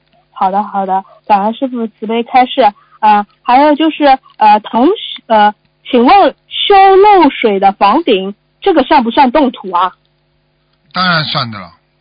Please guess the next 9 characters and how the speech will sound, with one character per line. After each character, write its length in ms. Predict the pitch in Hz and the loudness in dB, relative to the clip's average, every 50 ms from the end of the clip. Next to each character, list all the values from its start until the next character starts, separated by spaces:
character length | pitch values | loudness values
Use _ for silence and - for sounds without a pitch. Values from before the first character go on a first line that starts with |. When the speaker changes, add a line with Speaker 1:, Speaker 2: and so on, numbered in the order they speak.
| _ _ _ _ _ _ _ _ _ _ | _ _ _ _ _ _ _ _ _ _
Speaker 1:
哦， 220 | - 220 202 - - _ _ | -4 -2 -2 -4 -8 _ _
这 120 | - 285 | -6 -2
个 100 | 262 254 | -2 -2
也 80 | 220 196 | -2 -4
算 280 | 202 233 220 208 202 202 _ _ | -8 -10 -12 -12 -12 -16 _ _
动 200 | - 220 208 202 | -16 -16 -16 -16
土。 240 | - _ - - 214 - - | -18 _ -20 -20 -20 -20 -20
Speaker 2:
嗯。 280 | 107 - 196 - 95 - | -20 -20 -20 -20 -16 -4
Speaker 1:
那 240 | 285 311 311 277 | -2 0 0 0